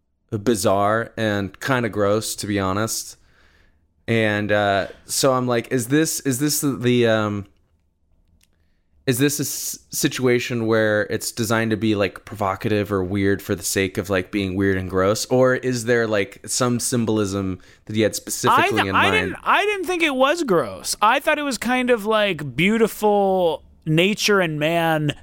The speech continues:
Speaker 2: making love. Just like, uh, Boonsong mates with a ghost monkey. Like, there is kind of a sexuality with nature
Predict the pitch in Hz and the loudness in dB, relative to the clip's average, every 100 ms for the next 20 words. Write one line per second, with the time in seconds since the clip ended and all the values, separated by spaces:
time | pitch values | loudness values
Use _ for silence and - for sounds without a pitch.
0 | - 170 185 190 151 147 156 160 139 120 | 0 2 2 -2 2 4 6 6 2 -2
1 | 117 147 160 - 190 170 - - - _ | -10 -2 0 2 2 2 0 -16 -20 _
2 | _ _ - 156 147 139 135 127 135 - | _ _ 0 4 4 4 2 2 0 -6
3 | _ _ - 131 170 233 220 - 190 180 | _ _ -8 0 2 2 2 2 2 2
4 | 175 160 - - - _ _ _ - 139 | 0 -2 -6 -16 -20 _ _ _ -4 -2
5 | 131 143 160 185 208 - 165 170 151 156 | 0 2 2 2 0 0 2 4 4 2
6 | 139 131 139 - 131 147 180 180 - 151 | 2 2 -2 -6 0 4 4 4 -2 0
7 | 151 147 131 135 135 131 - - - _ | 0 0 -2 0 2 2 -2 -16 -20 _
8 | _ 196 196 220 220 226 214 226 226 214 | _ 2 2 4 4 4 2 -2 0 2
9 | 180 156 - 208 - - 185 170 175 170 | 2 2 2 0 0 0 2 2 2 2
10 | 160 160 - 143 156 165 - 160 151 151 | 2 2 0 -2 0 0 0 2 2 2
11 | 143 143 | 0 -4